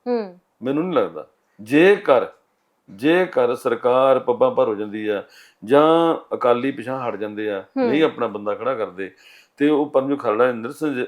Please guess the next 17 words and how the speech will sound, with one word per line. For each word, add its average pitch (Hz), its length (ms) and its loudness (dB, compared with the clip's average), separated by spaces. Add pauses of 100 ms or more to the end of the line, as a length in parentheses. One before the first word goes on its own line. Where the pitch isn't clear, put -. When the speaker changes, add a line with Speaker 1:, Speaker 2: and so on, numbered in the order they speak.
(100)
Speaker 2:
ਇਲੈਕਸ਼ਨ 104 340 -6
ਲੈ 95 100 -4
ਜਾਊਗੀ। 82 320 -14 (140)
Speaker 1:
ਹੂੰ, 247 120 -2
ਹੂੰ, 226 120 -8
ਹੂੰ। 202 160 -14
Speaker 2:
ਲੇਕਿਨ 135 220 2
ਉਹਦੇ 147 180 2
ਨਾਲ 151 100 0
ਸਰਕਾਰ 113 460 0
ਤੇ 131 240 -4 (340)
ਕੁਐਸਚਨ 117 300 -2
ਮਾਰਕ 123 240 0
ਆ 107 80 2
ਜਾਊਗਾ, 98 360 -6 (160)
Speaker 1:
ਹੂੰ। 208 300 -6
Speaker 2:
ਜਿਹਦੇ, 143 560 2